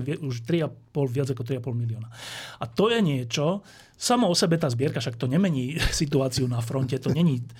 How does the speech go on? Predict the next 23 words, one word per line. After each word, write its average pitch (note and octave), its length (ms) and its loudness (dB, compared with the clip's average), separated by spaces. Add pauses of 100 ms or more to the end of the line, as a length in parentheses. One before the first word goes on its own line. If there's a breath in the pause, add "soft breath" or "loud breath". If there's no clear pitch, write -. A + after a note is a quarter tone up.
(140 soft breath)
šesťdesiat C3 480 2
mili-, C#3 320 0
miliárd, C3 480 2
ako - 160 -6
dával-, B2 300 -4
dá-, C3 400 -6 (160)
ako A#2 180 -8
sa C3+ 80 -4
rozhodli B2+ 320 0
Američania, C#3+ 560 -2 (640 loud breath)
ale C3 380 0 (1000 loud breath)
samotné A3+ 800 2
vedomie, C#3 680 0 (260)
že A#2+ 320 -2 (240)
tu G#3+ 160 4
na D3 160 2
Slovensku, A#2+ 560 -2
v - 160 -12
tejto G3 240 2
situácii, B2+ 560 -2
v A#2 80 -14
ktorej C3+ 320 -2
sme, A#2 320 -2